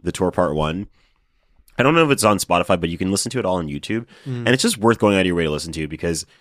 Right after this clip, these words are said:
Speaker 1: there's, it's just very special. It's, like, two guys in full control of their powers
Speaker 2: Mm.
Speaker 1: and who just have a litany of different flavors and types of song on here that are
Speaker 2: Mm.
Speaker 1: just, like, that they all body.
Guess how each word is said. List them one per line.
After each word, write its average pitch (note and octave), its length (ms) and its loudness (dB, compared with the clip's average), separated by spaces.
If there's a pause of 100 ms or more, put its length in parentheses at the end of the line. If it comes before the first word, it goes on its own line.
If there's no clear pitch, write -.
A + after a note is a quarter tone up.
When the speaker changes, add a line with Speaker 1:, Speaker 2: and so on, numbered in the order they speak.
(360)
Speaker 1:
there's, C#3+ 400 4 (420)
it's C3+ 200 -2
just - 320 -2
very F#2 360 0
special. F2+ 440 0
It's, - 120 -4
like, G#2 140 0
two D#3 220 -2
guys G2+ 400 2
in F#2 200 -2
full G2+ 600 0 (420)
control F#2 840 2
of D2+ 180 -6
their D#2 380 0 (420)
powers D#2+ 680 -2 (160)
Speaker 2:
Mm. A#2 360 -6
Speaker 1:
and G2 140 2
who A2 120 -2
just G#2 160 -6
have A#2 380 0 (580)
a A2+ 100 6
litany A#2 480 4
of B2 140 2
different G2 380 2
flavors F#2 640 2
and F2 200 -4
types - 320 -4
of E2+ 120 -4
song D#2 300 -2
on F#2 120 -2
here G#2+ 300 2
that F#2 220 2
are F#2+ 100 4
Speaker 2:
Mm. G#2 40 -8
Speaker 1:
just, G2 200 -2
like, G2 160 2
that - 100 -4
they G2 140 0
all G#2 160 4
body. F2+ 440 -6